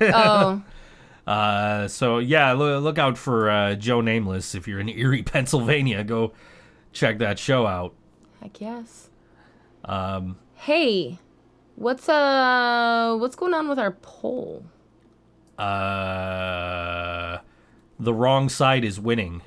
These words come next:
Speaker 2: I can tell you that much.
Speaker 1: Yeah?
Speaker 2: Yeah.
Speaker 1: Yeah, my side's winning?
Speaker 2: The wrong side is winning.
Speaker 1: My side.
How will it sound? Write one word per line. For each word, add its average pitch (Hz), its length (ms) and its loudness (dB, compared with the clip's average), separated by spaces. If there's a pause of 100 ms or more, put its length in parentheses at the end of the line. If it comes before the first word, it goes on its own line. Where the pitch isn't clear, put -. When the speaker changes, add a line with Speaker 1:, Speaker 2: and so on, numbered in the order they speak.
Speaker 2:
I 90 100 -10
can 98 100 -10
tell 117 160 -4
you 101 80 -4
that 104 180 -6
much. - 320 -14
Speaker 1:
Yeah? 190 500 0 (440)
Speaker 2:
Yeah. 104 360 -4
Speaker 1:
Yeah, 202 260 0
my 202 200 0
side's 226 320 -4
winning? 269 360 -6 (540)
Speaker 2:
The 113 200 -2
wrong 117 360 0
side 113 320 0
is 113 180 -2
winning. 87 380 -6
Speaker 1:
My 185 240 -8
side. - 460 -18